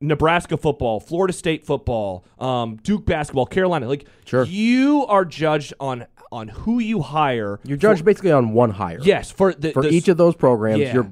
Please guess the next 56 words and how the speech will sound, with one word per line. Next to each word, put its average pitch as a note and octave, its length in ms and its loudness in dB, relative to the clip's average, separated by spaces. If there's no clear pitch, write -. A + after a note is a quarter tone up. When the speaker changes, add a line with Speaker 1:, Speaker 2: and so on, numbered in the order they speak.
Speaker 2:
you're A#2 140 -2
judged A2 280 -2
on G2+ 240 -2
one A2 200 -2
hire. F2 240 -10
Speaker 1:
The D3+ 100 -4
sport G3+ 400 -4
that D#3+ 120 -10
your E3+ 120 -6
school E3 440 -2
cares D3 300 -12
about C#3+ 240 -2
the D#3 60 -6
most, A2+ 340 -6
you B2 120 -4
are B2 60 -4
judged B2 280 -4
on B2 120 -6
that A2 180 -8
hire. C#3+ 160 -4
And B2 100 -12
Bill G3 140 -2
Byrne G3 180 -4
was D#3+ 140 -6
unable D#3 320 -2
to C3 80 -6
make C#3+ 320 -4
that C#3+ 160 0
hire, A#2+ 400 -4
and B2 200 -8
then C#3 120 -4
I C#3 120 -4
think D3+ 260 -10
he, B2 360 -8
you A#2 120 -10
know, G#2 280 -8
I C3 100 -10
think D3+ 140 -10
he A#2 80 -12
bounced A#2 400 -8
out D3 140 -2
because A#2+ 340 -12
he A#2 140 -12
didn't B2 140 -8
wanna A2+ 120 -8
fire G#2+ 240 -8
Solich G#2+ 600 -6
Speaker 2:
So B2 180 -4
Speaker 1:
and, B2 80 -4
Speaker 2:
I D3+ 200 2
Speaker 1:
and E3+ 80 -2
deal C3 180 0
with A#2+ 100 -2
all A2+ 120 -2
that G#2 120 -8
crap. - 260 -6